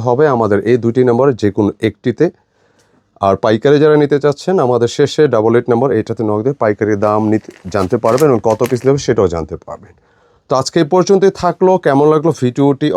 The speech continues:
অবশ্যই কমেন্টে জানিয়ে দেবেন। যদি ভিডিওটি আপনার কাছে ভালো লেগে থাকে, অবশ্যই ভিডিওটি একটা লাইক এবং ভিডিওটি শেয়ার করে দেবেন। আসসালামু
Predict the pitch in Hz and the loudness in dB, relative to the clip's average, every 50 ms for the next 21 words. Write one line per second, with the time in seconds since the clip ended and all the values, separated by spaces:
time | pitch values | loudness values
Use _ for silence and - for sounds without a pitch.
0 | 110 101 113 117 - - 160 156 - - 127 117 120 117 117 135 117 - 113 101 | 0 0 0 -2 -2 -2 -4 -4 -2 0 0 2 2 2 2 0 0 0 0 0
1 | 101 107 107 104 110 104 135 147 131 110 107 104 110 120 123 127 113 - 110 101 | 2 2 2 2 2 2 2 2 2 2 0 2 2 2 2 2 0 -2 -4 -2
2 | 117 117 117 120 110 107 - 117 117 110 101 92 90 90 95 104 107 107 107 120 | 0 0 0 0 -2 -2 0 0 0 0 -2 -2 0 0 2 2 2 2 2 0
3 | 113 - 92 90 - - 113 - _ _ _ _ _ _ _ _ _ _ _ _ | -2 -4 -4 -12 -6 -4 -4 -4 _ _ _ _ _ _ _ _ _ _ _ _
4 | - - 104 107 117 110 - - 123 104 113 107 117 107 117 110 - 113 101 90 | -4 -2 0 2 2 0 0 0 0 0 0 0 0 0 0 -2 -2 0 0 0
5 | 92 98 107 127 - _ _ _ _ _ _ _ _ - 92 85 107 107 92 101 | 2 2 2 0 -2 _ _ _ _ _ _ _ _ -8 -6 -4 -2 -2 -2 -2
6 | 90 - 90 - - - - 160 156 147 - 110 90 82 73 - - _ - _ | -2 -4 -6 -6 -4 0 2 2 2 2 2 0 -4 -4 -6 -12 -18 _ -20 _
7 | _ _ _ _ _ _ _ _ _ _ _ _ _ _ _ _ _ - 92 92 | _ _ _ _ _ _ _ _ _ _ _ _ _ _ _ _ _ -6 -4 -2
8 | - 87 85 80 80 | 0 0 0 0 0